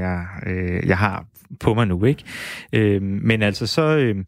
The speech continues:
så kommer man jo ind i det, og, øh, og, og, øh, og jeg, øh, synes, det var noget overvældende til at starte med. Jeg kan huske, jeg,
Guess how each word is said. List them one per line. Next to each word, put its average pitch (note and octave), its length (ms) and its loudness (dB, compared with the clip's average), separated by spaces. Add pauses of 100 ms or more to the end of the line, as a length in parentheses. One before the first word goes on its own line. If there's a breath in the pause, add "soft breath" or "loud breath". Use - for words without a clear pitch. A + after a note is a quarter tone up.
(480 loud breath)
så C#3+ 120 -2
kommer E3 240 2
man B2 140 0
jo B2+ 60 0
ind F#3 220 4
i F3 80 4
det, G3 200 2
og, A#2 400 2
øh, A2 220 2
og, A2 260 2
og, A2 240 2
øh, A2 240 0
og A2+ 160 0
jeg, B2+ 380 0
øh, G#2+ 60 0
synes, D#3+ 300 -2
det B2 120 -2
var A2 140 2
noget C3+ 200 2
overvældende D3+ 420 0
til - 100 -4
at B2 60 -2
starte C#3+ 260 -2
med. C#3 160 0
Jeg B2+ 180 0
kan D3 80 0
huske, C#3+ 180 0
jeg, C3 120 4